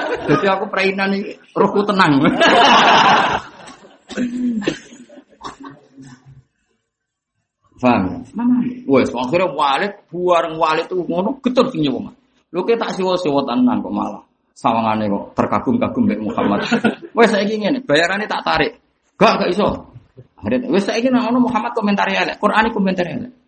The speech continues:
Masyhur kan akhirnya, "Innahu fakkara wa qaddar fakutila, kaifa qaddar, summa kutila, kaifa qaddar, summa nazar, summa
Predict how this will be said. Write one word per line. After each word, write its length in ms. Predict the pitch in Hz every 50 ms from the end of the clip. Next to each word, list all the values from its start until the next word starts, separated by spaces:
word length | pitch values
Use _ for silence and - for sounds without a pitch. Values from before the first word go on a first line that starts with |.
| _ _ _
Masyhur 320 | - 107 110 - - - 117
kan 140 | 110 104 98
akhirnya, 220 | 98 101 101 107
"Innahu 320 | 110 110 107 104 104 104 98
fakkara 440 | - 110 - - 104 107 117 143 147 - - - - - - -
wa 80 | 107 101
qaddar 380 | - 123 123 - 117 104 95 -
fakutila, 680 | 113 110 - 113 117 - 123 117 127 151 185 - - -
kaifa 400 | 151 - - 127 123 120 117 110
qaddar, 400 | - 120 - - - 104 101 101
summa 300 | - 131 117 117 120 127
kutila, 540 | 123 123 117 123 127 131 160 185 - - -
kaifa 320 | - 143 127 127 127 120 -
qaddar, 420 | - 117 - - - 101 95 101 -
summa 480 | - 123 120 120 139 165 - - - - -
nazar, 400 | - 123 127 127 113 110 107 101 - -
summa 240 | - 135 131 131